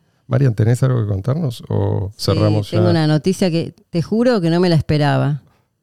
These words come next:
Speaker 2: Barra sarcasmo, ¿eh? Aviso que está en modo sarcasmo on. <laughs>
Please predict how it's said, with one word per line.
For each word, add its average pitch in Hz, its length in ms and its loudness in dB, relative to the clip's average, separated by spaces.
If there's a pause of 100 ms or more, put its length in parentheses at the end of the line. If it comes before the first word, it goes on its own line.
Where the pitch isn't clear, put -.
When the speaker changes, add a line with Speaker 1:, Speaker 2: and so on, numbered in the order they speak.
Speaker 2:
Barra 147 420 -4
sarcasmo, 139 760 -4
¿eh? 156 140 -10
Aviso 151 460 -8
que 147 60 -8
está 147 180 -10
en 151 80 -6
modo 156 200 -6
sarcasmo 143 920 -4
on. 151 240 -2
<laughs> 143 120 -2